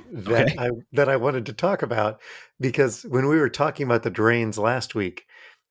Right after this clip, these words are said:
Speaker 1: you said, "Doesn't Dwayne have twenty-five to seventy-five kids at his disposal that he could haul out to?" And here's the thing. I tried to figure out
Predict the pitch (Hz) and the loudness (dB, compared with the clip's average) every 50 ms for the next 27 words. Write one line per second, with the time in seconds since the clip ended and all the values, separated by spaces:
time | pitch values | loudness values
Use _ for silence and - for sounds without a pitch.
0 | _ _ _ - 135 143 127 - 151 139 123 113 101 101 _ _ _ _ _ _ | _ _ _ -6 -4 -4 0 2 4 4 4 4 0 -4 _ _ _ _ _ _
1 | _ - 165 175 170 240 247 214 - 139 110 120 127 131 135 139 139 143 143 - | _ 0 2 2 2 0 -2 -4 -4 0 2 2 2 2 0 -2 -4 -6 -8 -12
2 | _ _ _ _ - - 123 123 123 127 127 135 135 131 127 - - - - 139 | _ _ _ _ -6 -2 0 2 2 2 2 0 -2 -4 -6 -10 -16 -6 -2 0
3 | 143 151 143 - 147 131 131 135 127 113 120 - 139 135 123 139 135 117 - 135 | 0 0 0 2 2 2 2 2 2 0 2 2 4 2 2 2 0 0 0 2
4 | 127 127 123 123 - - 127 123 135 139 120 139 117 104 120 110 101 - 113 - | 2 2 0 -2 0 2 2 2 2 2 0 0 2 4 2 2 0 -4 -8 -6
5 | - - 120 117 117 113 135 135 139 127 - - - - _ - 135 113 127 123 | -2 0 0 0 2 2 0 0 0 -2 -8 -14 -20 -20 _ -4 -2 -2 0 0
6 | - 131 87 98 113 123 127 123 123 127 135 - - - 123 117 117 110 104 104 | -2 0 2 2 2 2 4 2 2 2 0 -2 -4 0 0 2 2 0 -2 -4
7 | _ _ _ _ _ _ _ _ _ _ _ _ _ _ _ _ _ _ _ _ | _ _ _ _ _ _ _ _ _ _ _ _ _ _ _ _ _ _ _ _
8 | _ _ _ - 170 156 147 135 127 _ _ _ _ _ _ _ _ _ _ _ | _ _ _ 2 2 2 2 2 -2 _ _ _ _ _ _ _ _ _ _ _
9 | _ _ - 156 202 196 - 175 - - 175 160 113 92 87 - _ _ _ _ | _ _ 4 4 4 4 2 0 2 4 2 2 2 -2 -6 -12 _ _ _ _
10 | _ _ _ _ _ - - 156 180 190 185 - - - - 143 139 139 143 147 | _ _ _ _ _ 0 2 4 4 2 2 -2 -6 -2 0 2 2 2 2 2
11 | 156 160 165 147 147 131 _ _ _ _ _ - 160 131 - - 147 120 131 135 | 0 -4 -6 -8 -10 -16 _ _ _ _ _ -4 -4 -4 -2 -2 -2 -2 -2 0
12 | 123 120 113 110 110 110 113 - | 0 2 2 2 0 -2 -4 -8